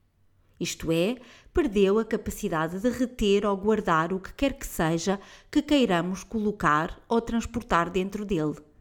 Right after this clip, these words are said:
É assim fácil extrapolar que a expressão é usada para quando alguém diz ou faz algo inutilmente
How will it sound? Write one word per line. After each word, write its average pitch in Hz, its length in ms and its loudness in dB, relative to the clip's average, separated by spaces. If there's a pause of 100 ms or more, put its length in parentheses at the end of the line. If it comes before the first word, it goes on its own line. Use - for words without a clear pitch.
(160)
É 359 160 2
assim 226 300 -2
fácil 208 560 0
extrapolar 196 920 0
que 196 120 -2
a 170 40 4
expressão 196 640 -2
é 185 120 0
usada 190 680 0 (140)
para 196 300 4
quando 269 460 2
alguém 214 500 2
diz 214 640 0 (100)
ou 208 440 2
faz 185 840 -2 (120)
algo 254 480 4
inutilmente 202 1120 -2